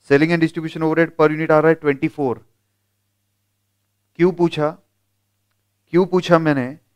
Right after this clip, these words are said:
क्योंकि ये जो selling and distribution overhead डिवाइड करते वक्त सेल्स क्वांटिटी आपने कंसीडर किया,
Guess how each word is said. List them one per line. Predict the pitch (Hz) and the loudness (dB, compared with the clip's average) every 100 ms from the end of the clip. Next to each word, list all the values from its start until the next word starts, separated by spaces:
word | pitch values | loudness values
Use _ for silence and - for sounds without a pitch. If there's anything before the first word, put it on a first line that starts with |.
| _ _ _ - | _ _ _ -6
क्योंकि | 147 170 | -4 4
ये | 170 | 4
जो | 165 | 4
selling | - 151 160 | 0 0 0
and | 175 | 0
distribution | 170 - 170 180 | -2 -2 -8 -4
overhead | 170 160 165 165 | -4 -2 2 2
डिवाइड | 139 131 160 170 | 0 4 4 6
करते | 175 - | 0 0
वक्त | 170 175 | -6 -6
सेल्स | - 170 180 185 | 2 4 4 2
क्वांटिटी | 185 180 170 180 | 0 0 0 4
आपने | 180 165 175 | 4 4 0
कंसीडर | 170 160 160 160 | 0 0 2 0
किया, | 143 131 117 | 0 -4 -4